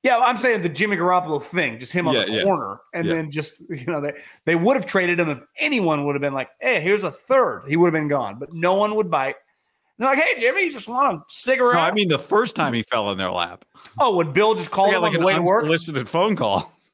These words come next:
Speaker 2: <laughs> Who's this
Speaker 1: "You
Speaker 2: black
Speaker 1: guys have
Speaker 2: number?
Speaker 1: six hours to call me back." Remember that?
Speaker 2: Yeah.
Speaker 1: They didn't initiate. Bill called them.
Speaker 2: The one time they tried to go X's and O's, they ended up trading the guy to the Cowboys after two and a half years.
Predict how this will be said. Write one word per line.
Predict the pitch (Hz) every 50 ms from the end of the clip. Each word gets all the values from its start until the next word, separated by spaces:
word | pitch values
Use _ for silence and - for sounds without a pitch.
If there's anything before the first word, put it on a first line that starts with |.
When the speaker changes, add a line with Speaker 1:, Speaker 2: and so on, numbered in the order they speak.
| _ _ _ -
Speaker 2:
<laughs> | 226 - _ _ _ _ _ - - - _ _ _ _ _ _ _
Who's | - 254 214
this | 226 190 156
Speaker 1:
"You | 180 208
Speaker 2:
black | 240 247 254
Speaker 1:
guys | 247
have | 247 254 233
Speaker 2:
number? | 233 - -
Speaker 1:
six | - 247 247 - -
hours | 233 208 208 202 202 190 170 139
to | 151
call | - - 160 160 156
me | 151 147
back." | 139 135 117 95 - - - _ _ _ _
Remember | - 180 185 175
that? | 170 170 190 214 - - - _ _ _
Speaker 2:
Yeah. | 135 131 117 101 92 - - _ _ - - _ _ _ _ _ _ _ _ _ _ - - _ _ _
Speaker 1:
They | 147 208 262 320
didn't | 330 339 339 359 349 330 339
initiate. | 339 285 - - 202 165 123 - - - _ _ 151 147
Bill | 196 285 - - -
called | - - 254 247 247 233 196 160 165
them. | 196 180 143 107 92 - _ _ _ _ 165
Speaker 2:
The | 120 127
one | 120 139 170 185
time | 165 175 156 147 143
they | 135 131
tried | - 156 147 131
to | 131
go | 110 120
X's | 120 135 135 - 151 135 113
and | 113 117
O's, | 127 147 143 131 110
they | 110 110 117
ended | 123 120 117
up | 117 110 - -
trading | - - 127 120 120 113 117
the | 110 113 110
guy | 113 113 117 117 110
to | - - 110
the | 92 92 90 87 _ _ _ _ _ _ _ _ -
Cowboys | - 127 139 151 123 - - - - _ _ _ _ _ _ _ _ _ _ _ -
after | 110 98 - 98 - - _ _
two | - - 110
and | 101 87
a | 85
half | 87 85 87
years. | 90 82 78 78 - -